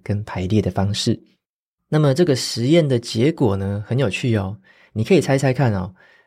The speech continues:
这样子改变排列之后，会影响到这个小孩子的选择吗？小孩子都喜欢选甜点嘛，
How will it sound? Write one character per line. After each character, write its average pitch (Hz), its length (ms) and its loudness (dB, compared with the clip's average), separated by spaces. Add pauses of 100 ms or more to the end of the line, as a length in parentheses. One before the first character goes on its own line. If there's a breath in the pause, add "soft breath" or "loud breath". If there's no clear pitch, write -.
这 180 120 2
样 190 140 4
子 165 120 0
改 101 220 -4
变 139 220 2
排 101 220 -2
列 120 200 4
之 117 160 -2
后， 110 440 -2
会 175 180 0
影 120 220 -4
响 95 260 0
到 127 380 2
这 131 120 -6
个 110 200 -2
小 104 180 -2
孩 101 160 0
子 113 260 -2
的 104 220 -6
选 95 280 -4
择 98 240 -2
吗？ 110 260 0 (460 soft breath)
小 - 120 -8
孩 113 120 2
子 127 100 2
都 131 120 4
喜 110 160 -2
欢 120 160 0
选 98 200 -2
甜 110 240 -2
点 139 200 4
嘛， 92 220 -6